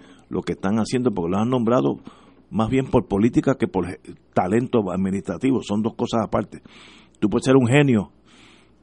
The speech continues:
en cohetería y ser un mal administrador. Son dos talentos diferentes. Eh, tú puedes ser el mejor abogado del mundo y no saber cómo,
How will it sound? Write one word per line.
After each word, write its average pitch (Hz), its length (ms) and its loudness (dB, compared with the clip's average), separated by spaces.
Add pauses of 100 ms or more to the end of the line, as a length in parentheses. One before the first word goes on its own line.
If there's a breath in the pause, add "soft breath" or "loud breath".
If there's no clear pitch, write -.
(120)
en 95 580 -2
cohetería 113 760 4
y 101 80 -2
ser 110 200 0
un 110 220 2
mal 120 180 2
administrador. 107 760 0
Son 104 340 -4
dos 107 300 -2
talentos 113 440 -2
diferentes. 95 560 -6 (440 loud breath)
Eh, 87 280 -4
tú 95 120 -4
puedes 98 160 -4
ser 123 100 2
el 123 80 0
mejor 117 240 2
abogado 123 260 4
del 120 100 4
mundo 135 340 2
y 98 80 0
no 113 120 0
saber 117 400 0 (320 loud breath)
cómo, 107 500 0